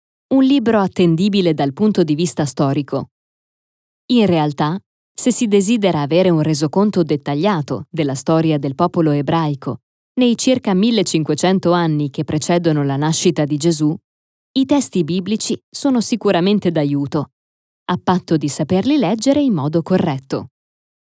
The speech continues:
Anzitutto, nell'antichità, le narrazioni storiche erano molto diverse da quelle alle quali siamo abituati oggi,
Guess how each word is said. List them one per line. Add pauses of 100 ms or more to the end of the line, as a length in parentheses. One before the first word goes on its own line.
(460)
Anzitutto, (440)
nell'antichità, (400)
le
narrazioni
storiche (200)
erano
molto
diverse
da
quelle
alle
quali
siamo
abituati
oggi,